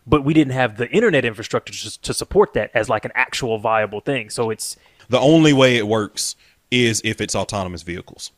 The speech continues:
Speaker 2: That's the
Speaker 1: Okay.
Speaker 2: only way it works. Because, like, there are certain things that people have, like, almost completely
Speaker 1: Attempted.
Speaker 2: ruled out as, like, like, it won't happen. That's how real scientists think. Like, people predicted, like, the
Speaker 1: What can we
Speaker 2: internet,
Speaker 1: do?
Speaker 2: like, fifty years before it happened.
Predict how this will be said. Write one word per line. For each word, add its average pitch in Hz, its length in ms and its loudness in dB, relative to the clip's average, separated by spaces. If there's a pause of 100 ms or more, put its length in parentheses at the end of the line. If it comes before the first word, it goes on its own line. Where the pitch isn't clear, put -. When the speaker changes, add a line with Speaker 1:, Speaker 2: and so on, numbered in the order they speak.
(220)
Speaker 2:
That's 113 180 -4
the 165 80 4
Speaker 1:
Okay. 123 80 4
Speaker 2:
only 113 120 -2
way 95 140 -4
it 82 80 -6
works. - 260 -10 (260)
Because, 147 220 4
like, 135 180 2
there 147 120 4
are 143 60 2
certain 135 280 2
things 127 260 0
that 110 160 -2
people 120 220 0
have, 107 180 0
like, 101 360 -2 (200)
almost 131 340 2
completely 120 320 -4
Speaker 1:
Attempted. 107 100 -4
Speaker 2:
ruled 113 240 0
out 113 240 0
as, 110 120 -2
like, 110 240 0
like, 110 200 -2
it 107 140 -2
won't 107 240 -6
happen. 127 360 -4 (260)
That's 120 180 0
how 131 120 2
real 113 240 0
scientists 110 400 -4
think. 120 220 -6
Like, 107 180 -4
people 113 240 -8
predicted, 107 460 -6
like, 104 180 -4
the 113 80 -6
Speaker 1:
What 95 40 -10
can 107 200 -2
we 113 80 -2
Speaker 2:
internet, 113 100 -4
Speaker 1:
do? 104 80 -6
Speaker 2:
like, 101 220 -4 (280)
fifty 139 240 0
years 113 260 -2
before 110 240 -2
it 104 60 -4
happened. 110 240 -2